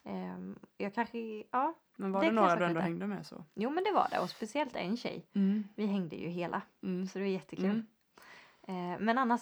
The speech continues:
Speaker 1: jag tycker det är kul, jag tycker det är kul att lära mig.
Speaker 2: Ja.
Speaker 1: Eh, och sitta i skolbänken och
Speaker 2: Ja.
Speaker 1: lyssna, jag är ju sån.
Speaker 2: Ja.
Speaker 1: Eh, så jag tyckte bara det var roligt, och jag pluggade ju också,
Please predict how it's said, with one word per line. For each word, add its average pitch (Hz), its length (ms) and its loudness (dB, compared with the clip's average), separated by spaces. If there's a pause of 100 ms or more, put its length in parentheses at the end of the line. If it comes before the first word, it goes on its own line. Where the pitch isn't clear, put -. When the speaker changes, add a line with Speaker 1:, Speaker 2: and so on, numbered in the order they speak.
Speaker 1:
jag 196 140 -2
tycker 202 240 -4
det 175 80 -6
är 170 60 -10
kul, 196 260 -4
jag 190 140 -2
tycker 190 260 -8
det 175 60 -4
är 165 60 -12
kul 165 240 -10
att 160 60 -6
lära 156 280 -4
mig. 226 380 -6
Speaker 2:
Ja. 196 340 -4 (300)
Speaker 1:
Eh, 175 220 -8
och 175 80 -6
sitta 175 240 -6
i 160 40 -6
skolbänken 160 800 -8
och 165 60 -8
Speaker 2:
Ja. 175 40 -8 (220)
Speaker 1:
lyssna, 180 240 -4
jag 196 200 -2
är 190 80 -4
ju 170 240 -4
sån. 220 280 -4 (100)
Speaker 2:
Ja. 185 260 -2 (380)
Speaker 1:
Eh, - 140 -6
så - 160 -6
jag 208 140 -2
tyckte 247 240 -6
bara 170 120 0
det 151 60 -2
var 160 60 -2
roligt, 165 460 -6
och - 180 -8
jag 190 140 -2
pluggade 175 360 -4
ju 165 60 0
också, 151 420 -6